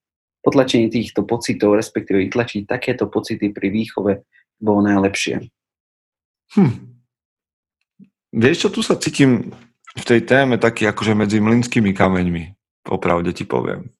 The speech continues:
Speaker 1: Aha.
Speaker 2: Lebo veľmi uznávam českého pedagóga, respektíve, myslím, že nielen jedného,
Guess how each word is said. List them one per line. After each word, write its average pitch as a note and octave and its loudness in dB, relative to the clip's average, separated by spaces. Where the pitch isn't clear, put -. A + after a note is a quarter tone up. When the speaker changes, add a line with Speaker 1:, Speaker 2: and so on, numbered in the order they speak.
Speaker 1:
Aha. A2 6
Speaker 2:
Lebo A2 4
veľmi B2 4
uznávam G#2+ 2
českého A2 4
pedagóga, G2+ 4
respektíve, F#2+ -2
myslím, - -20
že - -12
nielen G2 -4
jedného, G#2+ -4